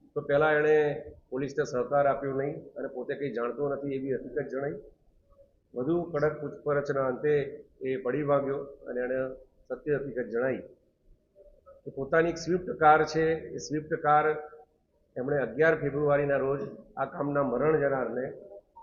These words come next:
દિવસના ત્રણ હજાર લેખે ભાડે આપી. આ ભાડે આપી અને પછી અઢાર દિવસ જેવો સમય થઈ ગયો, તેમ છતાંય ગાડી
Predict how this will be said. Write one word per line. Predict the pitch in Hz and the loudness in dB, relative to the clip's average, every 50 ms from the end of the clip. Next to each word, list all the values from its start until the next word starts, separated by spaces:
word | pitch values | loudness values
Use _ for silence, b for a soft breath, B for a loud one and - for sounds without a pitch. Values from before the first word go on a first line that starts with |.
| - 120 | -8 -4
દિવસના | 135 151 175 165 - 165 165 165 | 0 2 0 0 2 2 2 2
ત્રણ | 160 160 156 147 151 151 | 2 2 2 0 2 2
હજાર | 139 120 139 139 139 | 2 4 4 4 4
લેખે | 135 131 123 135 139 | 4 0 -2 -2 -4
ભાડે | 123 107 107 110 113 117 113 | -4 0 0 2 4 4 2
આપી. | 98 95 101 98 92 - - - - - _ - - - - _ _ _ _ _ _ _ _ _ _ _ _ _ _ _ _ - | 0 -2 -6 -12 -16 -18 -20 -20 -20 -20 _ -20 -20 -20 -20 _ _ _ _ _ _ _ _ _ _ _ _ _ _ _ _ -14
આ | 107 | -8
ભાડે | 87 110 113 127 143 160 175 170 | -2 0 2 4 4 4 6 6
આપી | 170 170 170 185 185 180 | 4 4 4 0 0 2
અને | 180 175 175 170 | 2 2 2 2
પછી | - - 139 - - 175 175 175 175 170 165 165 - - - - - - - - _ _ _ _ _ _ _ _ | 2 0 -2 -2 -2 -2 -2 0 -2 -2 -4 -6 -10 -14 -20 -20 -20 -20 -20 -20 _ _ _ _ _ _ _ _
અઢાર | - 104 131 151 170 170 165 | -4 2 4 4 4 4 4
દિવસ | 160 165 165 175 151 | 4 2 2 2 2
જેવો | 139 165 165 165 | 0 -2 -2 -2
સમય | 147 156 147 143 156 156 147 | -2 -2 0 0 0 0 0
થઈ | 127 135 139 139 135 | 0 -2 -2 -2 -2
ગયો, | 131 123 113 113 - - - - - B B B B B B 151 | -4 -4 -4 -4 -6 -8 -14 -18 -18 B B B B B B 0
તેમ | 160 165 165 | 0 2 2
છતાંય | 160 151 147 165 165 165 160 | 0 -2 0 2 2 2 2
ગાડી | - 113 117 127 147 160 160 160 156 156 156 - | 2 2 2 2 2 2 0 0 -2 -4 -6 -10